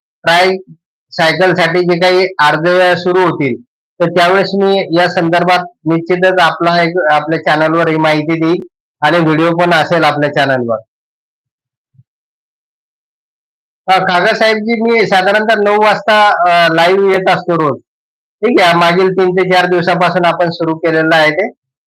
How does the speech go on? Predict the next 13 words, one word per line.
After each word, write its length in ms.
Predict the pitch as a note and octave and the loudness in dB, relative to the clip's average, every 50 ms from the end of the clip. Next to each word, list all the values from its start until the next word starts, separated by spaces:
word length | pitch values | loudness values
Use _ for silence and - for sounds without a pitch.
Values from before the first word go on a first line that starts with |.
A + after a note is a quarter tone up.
| _ _ _ _ _ _ _ _ _ _ _ _ _ _ _ | _ _ _ _ _ _ _ _ _ _ _ _ _ _ _
त्यामुळे 380 | - E3+ E3+ F3 F3+ F3+ F#3+ G#3+ A#3+ - - _ _ _ _ _ _ _ _ _ _ _ _ _ _ _ _ _ _ _ _ _ _ _ - | -2 -2 0 0 2 2 0 0 -2 -6 -10 _ _ _ _ _ _ _ _ _ _ _ _ _ _ _ _ _ _ _ _ _ _ _ -4
रोजच 600 | C#3 D3 E3 F3+ F3+ G3 G#3 G#3 G3+ - - - _ - | -2 0 0 2 2 0 0 -2 -4 -10 -16 -20 _ -2
नऊ 220 | D#3 E3+ F#3+ G3+ G#3 | 0 2 2 2 2
वाजता 320 | G#3+ G3+ - - A3 G#3+ | 2 0 0 0 0 2
मात्र 380 | G#3 G#3 G3 - G#3 A3+ A#3 - - _ _ _ _ _ _ _ _ _ | 2 0 0 0 0 0 0 -2 -6 _ _ _ _ _ _ _ _ _
आपण 420 | E3 D#3+ D#3+ G3+ G3+ G#3 G#3 G#3+ | -2 -2 0 0 0 2 0 0
थोडंफार 720 | - - - _ - F3 F3+ F#3+ F#3+ G3 G3 F#3+ F#3 F#3 | -2 -6 -14 _ -4 0 0 0 2 2 2 0 2 0
तरी 280 | G3+ G3 G3+ G#3+ G3 F#3 | 0 0 0 2 2 2
लाईव्ह 260 | F3+ F3 F3+ G3 G3+ | 2 2 2 2 2
अर्ध्या 300 | F#3 F3+ F3+ F3 F3 F3+ | 2 2 2 2 0 0
तासासाठी 680 | F3 G3 F3+ E3+ F#3 G3 F3 F#3 E3+ E3 E3+ F#3+ F#3+ | 0 0 0 0 0 -2 -2 -2 -4 -2 -2 -4 -2
मी 320 | F#3 F#3 F#3 A3 B3+ B3 A3+ G3+ | 0 -2 -2 -2 -2 -2 -2 -2
येतो. 320 | F3 - D3 B2+ G#2+ | -2 -4 -6 -8 -8